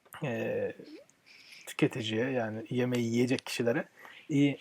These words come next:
fiyatlar vermeye çalışıyor gibi görünüyor en azından. Benim şaşırdığım noktalardan bir tanesi bazı yemek, e, şirketleri, restoranlar, kafeler kendi web sitesinden de,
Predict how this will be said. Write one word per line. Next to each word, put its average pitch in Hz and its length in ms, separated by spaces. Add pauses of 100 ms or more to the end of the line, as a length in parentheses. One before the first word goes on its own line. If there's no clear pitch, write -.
fiyatlar 123 500
vermeye 131 440 (460)
çalışıyor 151 600 (120)
gibi 160 380 (520)
görünüyor 123 520
en 123 120
azından. 107 400 (480)
Benim 208 200
şaşırdığım 185 520
noktalardan 175 540
bir 170 60
tanesi 165 520 (320)
bazı 185 300
yemek, 165 560 (120)
e, 120 240
şirketleri, 120 680
restoranlar, 120 600
kafeler 135 460 (460)
kendi 151 300
web 175 160
sitesinden 165 540
de, 139 220